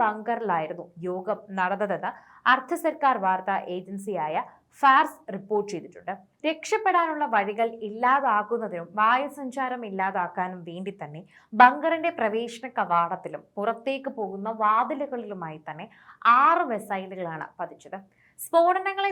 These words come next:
തുടർന്നുണ്ടായ കെട്ടിടത്തിലെ തന്നെ വൈദ്യുതി വിച്ഛേദിക്കപ്പെടുകയും ചെയ്തിട്ടുണ്ട്. രക്ഷപ്പെടുന്നതിനിടെ തന്നെ പ്രസിഡന്റിന്റെ കാലിന് ചെറിയ പരിക്കേറ്റതായും ഫാർസ് റിപ്പോർട്ട് ചെയ്തിട്ടുണ്ട്. ആക്രമണം നടന്നെങ്കിലും എല്ലാവരും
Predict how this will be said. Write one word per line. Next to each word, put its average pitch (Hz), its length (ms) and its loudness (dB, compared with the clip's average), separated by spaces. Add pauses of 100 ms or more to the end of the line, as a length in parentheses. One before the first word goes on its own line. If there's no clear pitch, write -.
തുടർന്നുണ്ടായ 185 800 -4
കെട്ടിടത്തിലെ 247 560 -8 (100)
തന്നെ 175 200 -8 (160)
വൈദ്യുതി 269 520 0
വിച്ഛേദിക്കപ്പെടുകയും 208 1080 -8
ചെയ്തിട്ടുണ്ട്. 151 420 -12 (460)
രക്ഷപ്പെടുന്നതിനിടെ 240 920 -2 (100)
തന്നെ 156 180 -10 (140)
പ്രസിഡന്റിന്റെ 269 600 -2 (100)
കാലിന് 220 440 2
ചെറിയ 233 220 -2 (100)
പരിക്കേറ്റതായും 208 760 -4 (140)
ഫാർസ് 240 460 0
റിപ്പോർട്ട് 202 400 -6
ചെയ്തിട്ടുണ്ട്. 151 400 -10 (680)
ആക്രമണം 359 460 4
നടന്നെങ്കിലും 233 540 -2 (180)
എല്ലാവരും 220 440 0